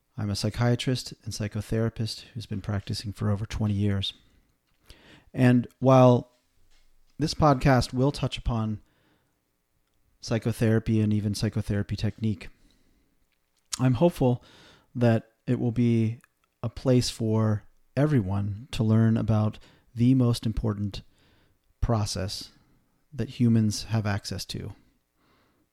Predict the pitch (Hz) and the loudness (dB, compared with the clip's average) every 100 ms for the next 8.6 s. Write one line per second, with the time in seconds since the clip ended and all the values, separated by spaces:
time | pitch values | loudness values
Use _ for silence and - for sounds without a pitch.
0 | _ _ 110 104 - 87 87 - 107 107 | _ _ -6 -4 -4 -4 -4 -8 -12 -14
1 | _ _ _ _ _ _ _ _ _ _ | _ _ _ _ _ _ _ _ _ _
2 | _ _ - _ 135 170 143 107 101 104 | _ _ -20 _ 4 6 6 4 2 -2
3 | - - _ _ _ _ _ _ _ _ | -6 -10 _ _ _ _ _ _ _ _
4 | _ _ _ _ _ _ 117 110 - 123 | _ _ _ _ _ _ 0 0 0 2
5 | 123 113 113 113 107 - _ _ 120 127 | 4 4 2 0 -2 -8 _ _ 0 2
6 | 139 147 - 120 117 151 151 - 104 101 | 4 2 -2 -2 4 6 6 4 0 0
7 | 104 104 101 101 104 - - - _ _ | -2 -2 -2 -4 -4 -10 -20 -20 _ _
8 | _ - 123 117 110 101 | _ -2 2 4 4 0